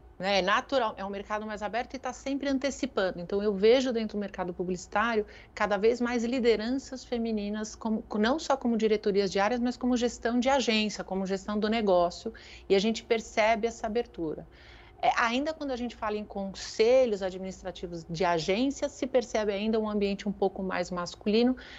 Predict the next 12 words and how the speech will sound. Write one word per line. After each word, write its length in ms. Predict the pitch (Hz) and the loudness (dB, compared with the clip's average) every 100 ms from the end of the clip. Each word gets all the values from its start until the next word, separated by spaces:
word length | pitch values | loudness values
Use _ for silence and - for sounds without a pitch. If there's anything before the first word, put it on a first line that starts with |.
| - - | -10 0
mas, 260 | 214 233 214 | 4 6 6
de 100 | 262 | 4
novo, 360 | 254 214 196 | 4 2 0
um 60 | 208 | -2
mercado 380 | 208 208 208 208 | -4 -2 -2 -2
publicitário 600 | 208 208 - 214 226 214 | -2 -2 0 2 2 0
mais 560 | 196 214 269 330 285 247 | 0 2 2 0 -2 -2
aberto 480 | 220 208 220 220 | 0 2 0 0
pra 140 | 226 226 | -4 -4
esse 180 | 226 214 | -2 -2
diálogo. 600 | 196 220 160 151 143 143 - - | 2 2 2 -2 -4 -8 -12 -4
Então, 240 | 185 | -2